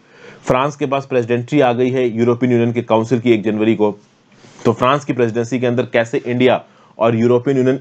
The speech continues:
एक दूसरे के साथ ज़्यादा इंटरैक्ट कर सकते हैं, कोऑपरेट कर सकते हैं, कोऑर्डिनेट कर सकते हैं, इस चीज़ के ऊपर यहाँ पे बातचीत हुई। फिर इस ईयू फोरम में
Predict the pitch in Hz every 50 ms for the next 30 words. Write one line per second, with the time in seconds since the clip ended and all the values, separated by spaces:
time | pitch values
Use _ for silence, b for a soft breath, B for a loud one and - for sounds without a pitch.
0 | 135 120 131 127 120 120 120 117 - 127 123 117 127 135 123 139 131 131 117 107
1 | 110 110 113 127 143 139 - 127 123 120 117 120 110 117 123 127 - - 127 120
2 | 117 127 110 _ - 127 123 120 - 110 107 104 - 120 127 127 123 120 123 113
3 | 120 123 113 - - 123 120 110 - 101 104 104 107 101 110 120 123 123 - 120
4 | 107 110 98 95 - 123 120 117 120 B B B B B B - 139 139 139 -
5 | 143 127 123 - 135 127 120 127 120 120 120 120 120 120 110 117 113 110 - 123
6 | 110 110 - 113 110 101 - b b b b b b b b b b - - 160
7 | 175 180 160 - b b b b b b b b 180 196 190 - - - - 156
8 | 156 165 185 170 - - 131 127 143 151 151 123 104 95 92